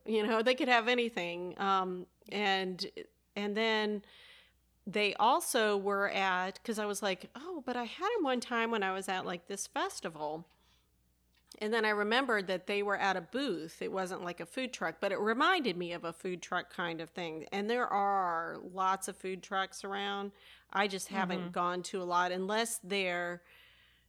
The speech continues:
Speaker 1: you know, outside. Sometimes, like,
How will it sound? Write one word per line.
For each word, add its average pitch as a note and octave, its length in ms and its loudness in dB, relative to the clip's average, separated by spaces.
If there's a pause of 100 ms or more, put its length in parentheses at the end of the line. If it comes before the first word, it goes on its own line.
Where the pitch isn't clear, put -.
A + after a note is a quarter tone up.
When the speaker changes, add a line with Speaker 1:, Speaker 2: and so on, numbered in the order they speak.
Speaker 1:
you G#3+ 180 2
know, G3 280 0 (320)
outside. F#3+ 640 4
Sometimes, B3 720 0
like, F3 320 -2